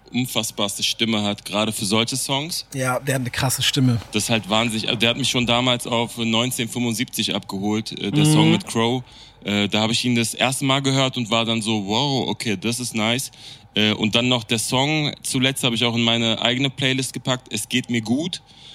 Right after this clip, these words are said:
Speaker 1: der auch
Speaker 2: Mhm.
Speaker 1: so im Video mit einem brennenden Sofa und das, im Wald stehen, das war auch so, okay, wow, das ist so gefühlvoll, so ehrlich und authentisch, wie er das singt.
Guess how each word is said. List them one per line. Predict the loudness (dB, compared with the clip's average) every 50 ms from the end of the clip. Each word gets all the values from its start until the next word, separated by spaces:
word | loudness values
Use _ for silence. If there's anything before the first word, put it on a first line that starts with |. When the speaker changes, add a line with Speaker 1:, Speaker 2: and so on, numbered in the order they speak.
| -20 -20 -4 _ 2
Speaker 1:
der | 2 4 4
auch | 4 4 4 6
Speaker 2:
Mhm. | 4 4
Speaker 1:
so | 4 4 4 4 4 2 0 -2 -2
im | 0 0 2 2
Video | 2 2 4 4 2 4 2
mit | 2 2
einem | 2 2 0 2
brennenden | 2 2 2 2 2 2 2 2 0 0
Sofa | 0 0 2 2 0 0 0 0 2 2 2 2 2 0
und | 0 0 0 0 2 0 0 -2 -4 -8 -10 -12 -8 -6
das, | -4 -4 -6 -6 -8 -6
im | -2 -2 0 2
Wald | 2 2 2 2 2 0
stehen, | -2 0 0 2 2 2 2 0
das | 0 -2 -2 0
war | 0 2 2
auch | 2 0 0
so, | -2 -2 0 0 0 0 -2
okay, | -4 -4 -2 0 0 0 0 2
wow, | 2 2 4 4 2 0 -2
das | -2 -4 -4
ist | -4 -4 -4
so | -4 -2 -2 -2 -2 -2
gefühlvoll, | -4 -6 -4 -2 0 2 2 2 0 -2 0 0 0 2
so | 2 2 0 0 0
ehrlich | 2 2 2 4 4 2 0 0 0
und | -2 -2 -2
authentisch, | -2 -2 0 0 0 0 0 -2 -2 0
wie | 2 2
er | 2
das | 2 0 0
singt. | 0 2 2 2 2 -2 -4